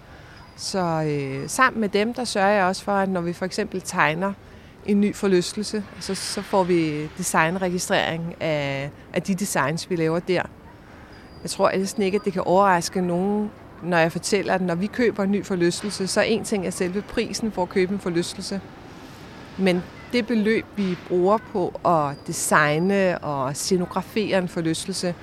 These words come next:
løber nogle gange op i næsten det samme, som det er at købe forlystelsen. Så,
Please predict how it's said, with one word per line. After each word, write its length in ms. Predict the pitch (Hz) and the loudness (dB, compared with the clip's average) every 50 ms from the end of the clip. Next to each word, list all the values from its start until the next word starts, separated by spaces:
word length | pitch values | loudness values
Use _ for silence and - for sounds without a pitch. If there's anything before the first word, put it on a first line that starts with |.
| - - - - - - - | -16 -18 -16 -16 -10 0 0
løber 200 | 190 180 190 196 | 2 4 4 4
nogle 260 | 196 196 208 226 226 | 4 4 4 2 4
gange 300 | 220 190 180 190 - - | 4 2 2 2 0 4
op 180 | 165 170 170 | 2 2 2
i 120 | - - 190 | 2 -2 0
næsten 360 | 180 170 165 - - 202 180 | 0 0 -2 -2 -4 -4 -2
det 120 | 196 196 | -2 -2
samme, 360 | - - 185 151 156 160 180 185 | 0 0 0 0 0 -2 -4 -6
som 160 | 196 190 175 | -6 -6 -4
det 80 | 170 | -2
er 40 | 165 | -2
at 80 | 175 - | -2 0
købe 280 | - 247 247 247 262 | 0 -2 -2 -2 -2
forlystelsen. 640 | - 214 165 139 139 - - - 156 - - 151 151 - - - - - - - - - - - - - - | -4 -2 -4 -4 -4 -6 -10 -10 -10 -8 -8 -8 -10 -10 -14 -20 -18 -18 -18 -18 -18 -18 -18 -18 -18 -14 -8
Så, 420 | - - 196 175 160 147 147 156 | -2 2 4 6 6 6 4 0